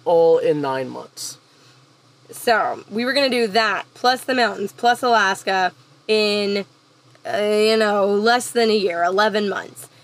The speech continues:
Speaker 2: Meanwhile, we've done that, but it's taken us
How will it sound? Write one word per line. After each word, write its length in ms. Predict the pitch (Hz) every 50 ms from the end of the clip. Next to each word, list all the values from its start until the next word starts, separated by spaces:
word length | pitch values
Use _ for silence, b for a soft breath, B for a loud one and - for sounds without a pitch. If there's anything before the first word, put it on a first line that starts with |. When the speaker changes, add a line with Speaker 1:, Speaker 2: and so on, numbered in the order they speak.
| b b b b _ _ _
Speaker 2:
Meanwhile, 720 | - 233 262 302 320 302 285 277 262 247 226 214 208 208
we've 240 | 196 220 226 214 175
done 240 | 208 247 277 302 277
that, 440 | 233 185 180 180 196 196 - - 185
but 140 | 214 214
it's 180 | 220 220 - -
taken 420 | - 254 262 247 226 - 233 226
us 480 | 226 214 214 208 208 202 - - - -